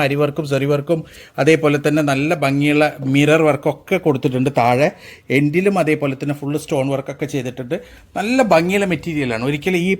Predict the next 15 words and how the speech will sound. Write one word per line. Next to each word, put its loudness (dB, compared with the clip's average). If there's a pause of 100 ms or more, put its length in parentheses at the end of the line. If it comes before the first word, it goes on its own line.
പ്രൈസിന് 2
ഇത് -8
കിട്ടുമെന്ന് -8 (720)
നമുക്ക് -10 (1120)
വിശ്വസിക്കാൻ -6
പറ്റില്ല. -10
കാരണം -6
അത്രയും -8
ഭംഗിയുള്ള -6
മെറ്റീരിയലാണ്. -10 (440)
ഇതാണ് 0
അതിൻ്റെ -8 (100)
സ്ലീവ് -8
വരിക. -10 (120)
സ്ലീവിൻ്റെ -10